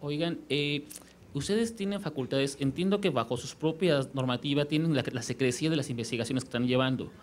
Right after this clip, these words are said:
pero si nosotros como autoridad le solicitáramos en colaboración que nos proporcionaran datos de una determinada página, ¿estarían facultados o habría la necesidad de crear convenios de colaboración entre el tribunal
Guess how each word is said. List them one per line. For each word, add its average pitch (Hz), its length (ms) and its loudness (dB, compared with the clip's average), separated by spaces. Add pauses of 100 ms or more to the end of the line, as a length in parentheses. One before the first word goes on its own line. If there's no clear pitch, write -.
(340)
pero 147 220 8
si 151 100 2
nosotros 185 360 2
como 156 200 4
autoridad 135 640 4 (400)
le 127 120 0
solicitáramos 147 640 2
en 131 100 2
colaboración 123 800 2
que 143 140 -4
nos 127 140 0
proporcionaran 139 640 0
datos 135 420 0
de 127 140 2
una 151 400 4
determinada 131 600 2
página, 143 460 -2 (320)
¿estarían 131 460 2
facultados 160 760 2
o 139 100 6
habría 143 240 6
la 175 100 4
necesidad 139 500 0
de 143 100 -2
crear 131 240 0
convenios 147 360 2
de 143 100 0
colaboración 120 560 2
entre 113 220 -2
el 107 100 -4
tribunal 123 600 4